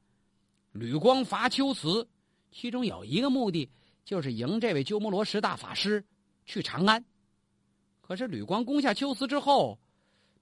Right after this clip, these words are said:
这苻坚也死了，他也就按兵不动，自立为王了。在龟兹国待了一段时间，一看这罗什很年轻，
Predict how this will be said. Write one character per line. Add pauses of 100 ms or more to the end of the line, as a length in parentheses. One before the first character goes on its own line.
(460)
这
苻
坚
也
死 (160)
了， (680)
他
也
就
按
兵
不
动， (200)
自
立
为
王
了。 (840)
在
龟
兹
国
待
了
一
段
时
间， (380)
一
看
这
罗
什
很
年
轻，